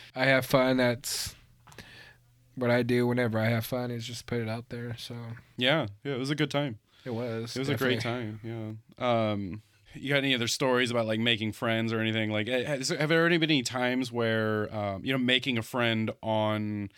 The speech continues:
Speaker 2: one of the trips have,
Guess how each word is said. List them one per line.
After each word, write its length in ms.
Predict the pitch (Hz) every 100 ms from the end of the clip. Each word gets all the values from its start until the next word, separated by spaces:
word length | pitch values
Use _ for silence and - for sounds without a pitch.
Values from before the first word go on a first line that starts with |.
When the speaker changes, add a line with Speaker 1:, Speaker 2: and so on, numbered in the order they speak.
| - - -
Speaker 2:
one 260 | 135 123 120
of 100 | 104
the 80 | 110
trips 640 | - - 120 107 101 -
have, 920 | - 110 113 110 107 104 98 98 -